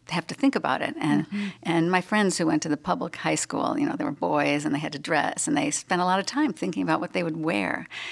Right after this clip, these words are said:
Speaker 1: And I remember thinking I could just reserve that for my fun times on the weekends, and I could just go to school and, you know, not have to think about it. So when I found myself in New York and trying to look like a designer <laughs> and all that, I remember longing for the days of the uniform where I could just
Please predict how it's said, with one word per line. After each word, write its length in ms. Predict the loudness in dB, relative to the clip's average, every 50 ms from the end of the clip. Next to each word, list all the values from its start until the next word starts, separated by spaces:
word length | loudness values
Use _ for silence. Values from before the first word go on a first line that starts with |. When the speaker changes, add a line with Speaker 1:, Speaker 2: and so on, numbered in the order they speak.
| -12 -6 0
Speaker 1:
And 100 | 2 4
I 20 |
remember 200 | 4 4 2 0 0
thinking 340 | -2 -2 0 2 2 4 4
I 120 | 4 2
could 120 | 0 -2 -4
just 180 | -4 -4 -2
reserve 420 | -4 -4 -2 2 2 4 4 4 2
that 220 | 2 2 2 0 -2
for 320 | -2 0 2 2 2 2
my 200 | 2 2 2 2
fun 280 | 2 2 2 2 0 0
times 320 | 0 0 2 2 2 2
on 100 | 2 0
the 80 | 0 -2
weekends, 480 | -2 -4 -4 -4 -4 -2 0 0 0 0
and 180 | -2 -4 -4 -6 -10 -16 -20 -16 -10 -8
I 80 | -8 -6
could 140 | -6 -4
just 280 | -4 -4 -4 -6 -6 -2
go 120 | -2 0
to 60 | 0 -2
school 300 | -2 -4 -2 0 2 2
and, 240 | 2 2 0 -4 -8 -12 _ _ _
you 100 | -2 -2
know, 220 | 0 0 -2 -4 -6 -10 _ -2
not 220 | 0 2 2 2
have 120 | 0 -4 -8
to 60 | -10
think 380 | -6 -2 0 0 0 -2 -6 -14 _ _ _
about 300 | -10 -6 -2 -2 -2 -2
it. 120 | -4 -8 -12 -14 -14 -14 -14 -8
So 180 | -2 0 2 4
when 140 | 4 4 6
I 200 | 6 4 4 2
found 340 | -2 -2 2 2 4 4 4
myself 340 | 4 4 4 2 0 2
in 60 | 2 2
New 80 | 2
York 380 | 2 2 4 4 4 4 4 2
and 80 | 0 0
trying 240 | 2 2 2 2 2
to 140 | 2 0 -2 -6 -14 _ -4
look 180 | -2 0 0 0
like 140 | -2 -2 -2
a 40 |
designer 640 | -2 -2 0 2 4 6 6 6 6 6 6 4 2 0 -4 -6
<laughs> 100 | -2 -2
and 100 | 0 2 2
all 180 | 0 0 0
that, 320 | 0 2 4 4 4 2 0 -4 -8 -6 -6 -6 -6 -6 -8 -4 0
I 100 | 2 4
remember 540 | 4 6 6 6 6 6 6 6 4 4 4
longing 480 | 4 4 4 6 6 4 4 2 -2 -2
for 120 | -2 -2
the 80 | 0 0
days 300 | 2 2 4 4 4 4
of 60 | 2
the 80 | 4
uniform 520 | 4 4 4 4 2 0 0 0 0 2 2
where 140 | 0 0 -2
I 60 | -2
could 120 | -2 -4 -4
just 180 | -4 -4 -6